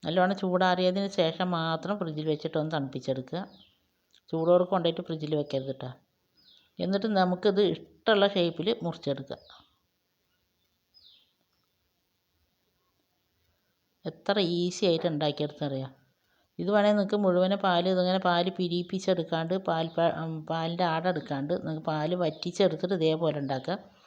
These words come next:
ഞാൻ മുമ്പ് ഉണ്ടാക്കിയത് അങ്ങനെയാണ് കേട്ടോ. പാൽ വറ്റി, മുഴുവനെ വറ്റിച്ചെടുത്തിട്ടാണ് ഉണ്ടാക്കിയത്. അപ്പോൾ നമുക്ക് ഒരുപാട് ഗ്യാസിനും ചിലവാണ്, കൈക്കും ഒരുപാട് പണിയാണ്. ഇങ്ങനെ ആകുമ്പോൾ പെട്ടെന്ന് നമുക്ക് ഉണ്ടാക്കിയെടുക്കാനും പറ്റും. ഒരുപാട് ഗ്യാസിൻ്റെയും ചിലവില്ല.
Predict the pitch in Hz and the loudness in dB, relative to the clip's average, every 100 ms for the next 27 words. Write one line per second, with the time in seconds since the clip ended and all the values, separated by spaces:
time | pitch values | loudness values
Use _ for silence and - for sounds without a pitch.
0 | _ _ _ - 170 185 170 185 190 175 | _ _ _ -6 0 0 2 0 2 2
1 | 170 180 170 156 151 147 147 139 156 160 | 2 2 2 2 0 0 -2 -2 0 0
2 | 170 160 - 151 160 151 165 175 180 147 | 0 -2 -4 -6 -6 -4 0 2 2 0
3 | - 147 156 139 139 131 147 135 127 123 | -4 -2 -2 0 -4 -4 -4 -4 -6 -8
4 | 135 - 160 151 165 160 165 156 160 160 | -10 -12 -8 -4 -2 -2 -2 -2 -4 -4
5 | 175 156 156 151 170 185 180 160 147 151 | -4 -2 -2 -2 -4 -2 -2 -2 -2 -4
6 | 202 - - _ _ _ _ - 180 180 | -6 -10 -20 _ _ _ _ 0 2 2
7 | 180 220 170 160 160 170 180 147 143 139 | 0 2 2 2 0 0 0 0 0 -2
8 | - 160 175 185 165 180 190 156 - - | -6 -4 -2 0 0 -2 -2 -2 -4 -4
9 | 220 214 196 165 165 160 151 147 165 156 | 0 2 0 -2 -2 -2 -2 0 -2 -2
10 | 156 175 160 147 - - - _ _ _ | -4 -2 -2 -4 -6 -8 -16 _ _ _
11 | _ _ - - 160 165 165 160 156 - | _ _ -8 -4 0 0 0 0 -2 -4
12 | 170 180 185 151 147 147 | -4 0 0 2 0 -2